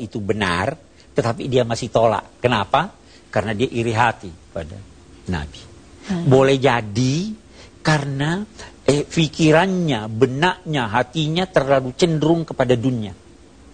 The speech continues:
Speaker 1: Sedangkan Al-Quran, ajaran ini datang untuk menyeimbangkan kehidupan dunia dan akhirat.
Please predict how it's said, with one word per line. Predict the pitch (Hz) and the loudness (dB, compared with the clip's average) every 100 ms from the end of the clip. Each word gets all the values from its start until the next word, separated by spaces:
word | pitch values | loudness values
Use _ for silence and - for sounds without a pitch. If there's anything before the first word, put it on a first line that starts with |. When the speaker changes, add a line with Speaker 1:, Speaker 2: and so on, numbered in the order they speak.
| - - - - - - | -20 -20 -20 -20 -20 -12
Speaker 1:
Sedangkan | - 139 113 98 98 98 110 - - - | 0 2 2 0 0 -2 -2 -8 -20 -4
Al-Quran, | - 107 - 107 - 107 92 98 135 226 - - | 0 0 0 -4 -2 -2 0 -2 -4 -6 -12 -4
ajaran | 98 110 107 104 110 - | 0 4 4 4 0 -2
ini | 98 95 147 185 - | -6 -2 -4 -4 -8
datang | - 123 104 - 170 165 | -2 2 2 0 -6 -4
untuk | 127 123 - - | -8 -2 -2 -2
menyeimbangkan | 123 120 - 120 117 117 120 151 156 | -4 -4 -6 -4 0 0 0 -4 -2
kehidupan | 127 120 117 113 123 117 | -4 -4 -4 -2 -2 -2
dunia | 123 120 135 | -6 -4 -4
dan | 110 113 | -6 -8
akhirat. | 107 - - | -12 -12 -14